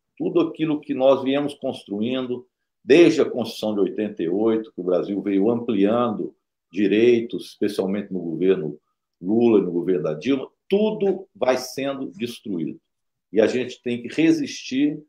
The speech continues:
para que outras coisas não sejam implantadas no Brasil. Vez por outra, a gente consegue essa resistência, o que mostra a necessidade desta frente de esquerda,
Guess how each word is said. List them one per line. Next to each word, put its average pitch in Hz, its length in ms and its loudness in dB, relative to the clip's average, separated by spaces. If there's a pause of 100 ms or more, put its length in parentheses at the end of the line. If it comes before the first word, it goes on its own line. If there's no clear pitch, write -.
(380)
para 110 160 0
que 127 560 -4
outras 120 680 4 (520)
coisas 135 400 6
não 139 140 -2
sejam 127 420 2
implantadas 117 680 4
no 92 60 -6
Brasil. 78 340 -6 (680)
Vez 160 300 6
por 143 200 4
outra, 156 300 6
a - 20 2
gente 160 220 -4
consegue 156 520 2
essa 107 180 0
resistência, - 640 -4
o - 20 -14
que 127 140 -6
mostra 117 720 2
a 101 80 -2
necessidade 123 1040 2
desta 131 420 2
frente 120 380 -8
de 131 60 -14
esquerda, 101 500 -4